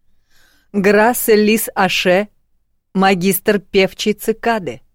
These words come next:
Меня словно пыльным мешком по голове стукнуло. Стены перед глазами дрогнули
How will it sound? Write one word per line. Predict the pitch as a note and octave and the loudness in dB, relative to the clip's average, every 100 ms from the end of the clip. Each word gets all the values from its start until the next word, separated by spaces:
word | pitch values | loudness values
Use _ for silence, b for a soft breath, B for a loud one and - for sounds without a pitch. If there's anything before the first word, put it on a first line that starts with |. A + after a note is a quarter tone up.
| _ _ _ _ _ _ _ _ _ _ _ _ _ _ _ _ _ _ _ _ _ _ _ - | _ _ _ _ _ _ _ _ _ _ _ _ _ _ _ _ _ _ _ _ _ _ _ -10
Меня | F3 F3 D#3+ | -6 -6 -8
словно | - E3+ E3+ E3+ | -8 -6 -6 -6
пыльным | - E3+ E3+ E3 | -8 -6 -6 -6
мешком | E3 E3 - E3+ D#3+ | -8 -10 -10 -8 -8
по | D3+ | -8
голове | C#3+ D3+ D3+ D3 | -8 -6 -6 -8
стукнуло. | C#3+ - D3+ - C#3+ C#3 C#3 _ _ _ _ _ _ _ _ _ _ _ | -12 -12 -12 -12 -14 -14 -18 _ _ _ _ _ _ _ _ _ _ _
Стены | - - G3 F#3 | -10 -4 -4 -4
перед | F#3 F#3 D#3+ | -2 -2 -2
глазами | D#3 E3 E3+ E3+ | -2 -2 -2 -4
дрогнули | D#3+ E3 F3+ F3+ E3+ E3 | -4 -2 -2 -2 -4 -4